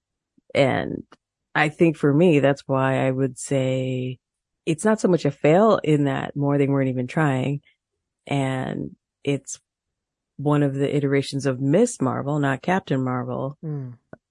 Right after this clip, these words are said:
Speaker 1: But she was fun 'cause she was kind of, like, just wanted to get into shenanigans and, like, bang. Uh, Carla Sofin, who was briefly kind of more of a cosplay Miss Marvel, but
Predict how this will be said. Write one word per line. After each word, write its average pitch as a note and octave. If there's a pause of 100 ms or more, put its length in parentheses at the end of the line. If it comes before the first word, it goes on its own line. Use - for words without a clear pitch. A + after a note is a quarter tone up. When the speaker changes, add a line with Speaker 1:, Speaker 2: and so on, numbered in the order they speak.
(160)
Speaker 1:
But E3+
she G3
was E3
fun C4
'cause G#3
she D3
was C#3
kind F3+
of, C#3+
like, C3 (640)
just C#3
wanted C#3+
to C3+
get C#3
into C#3
shenanigans C#3+
and, C3+
like, C3+
bang. D#3+ (440)
Uh, -
Carla E3
Sofin, D#3+ (280)
who D#3
was - (460)
briefly D3
kind F3
of D#3+
more A3
of A3
a F3+
cosplay D#3+
Miss F#3
Marvel, G#3 (540)
but D#3+